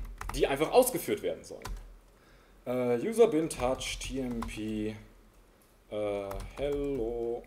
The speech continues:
I'm an U S B Stick.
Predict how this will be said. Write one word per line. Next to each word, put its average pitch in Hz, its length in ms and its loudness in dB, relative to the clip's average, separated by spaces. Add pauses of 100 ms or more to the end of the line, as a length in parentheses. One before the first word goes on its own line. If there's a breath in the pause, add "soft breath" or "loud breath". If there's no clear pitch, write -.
(220)
I'm 104 560 -8
an 95 260 -8 (100)
U 92 280 -8
S - 440 -10 (1300)
B 87 280 -4
Stick. - 420 -8